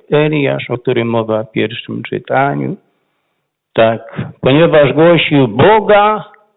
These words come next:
Boga prawdziwego, to naradził się bożkom pogody i płodności.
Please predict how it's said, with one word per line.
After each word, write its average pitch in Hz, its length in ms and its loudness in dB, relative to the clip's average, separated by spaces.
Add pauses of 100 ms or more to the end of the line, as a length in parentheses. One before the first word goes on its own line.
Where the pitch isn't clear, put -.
(800)
Boga 139 520 0
prawdziwego, 117 1200 0 (200)
to 117 120 0
naradził 107 640 -2
się 101 380 -8
bożkom 117 760 -2 (1400)
pogody 165 880 2 (440)
i 208 120 0
płodności. 127 1080 0